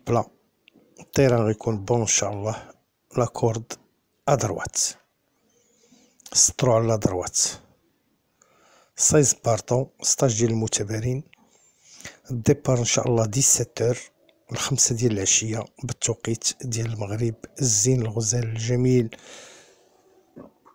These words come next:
الحبيب به بماليه اللي كنتمناو من الله سبحانه وتعالى يحفظو وينجيه ويحفظ جميع المغاربة أينما حلوا وارتحلوا،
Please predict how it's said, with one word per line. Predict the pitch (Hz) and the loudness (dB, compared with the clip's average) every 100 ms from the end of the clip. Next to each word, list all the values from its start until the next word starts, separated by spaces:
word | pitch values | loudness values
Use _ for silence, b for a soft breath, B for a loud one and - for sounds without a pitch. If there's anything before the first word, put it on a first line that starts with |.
| _ _ _ _ | _ _ _ _
الحبيب | 147 127 - 123 131 113 | -8 -4 0 4 4 2
به | 117 127 | 0 0
بماليه | 107 127 127 127 120 | 0 0 0 2 0
اللي | 117 117 | -2 -6
كنتمناو | - 120 - 127 123 120 | -6 -4 -2 -2 0 0
من | 117 | 0
الله | 117 117 | -2 -2
سبحانه | - 123 120 | -2 -4 -2
وتعالى | 113 113 - 113 113 | -4 -4 -6 -6 -6
يحفظو | 101 - 127 | -8 -6 -4
وينجيه | 131 120 107 120 | -2 -4 -4 -2
ويحفظ | 107 - 127 | -4 -4 -6
جميع | 110 120 120 110 | -4 -4 -2 -2
المغاربة | 120 117 117 113 117 113 B B B B B B - | -2 0 0 0 -2 -2 B B B B B B 2
أينما | 143 139 143 139 | 4 6 4 4
حلوا | 127 131 123 120 - 117 | 2 4 4 2 2 0
وارتحلوا، | 101 135 - 123 - 113 117 | 2 2 2 2 2 0 -2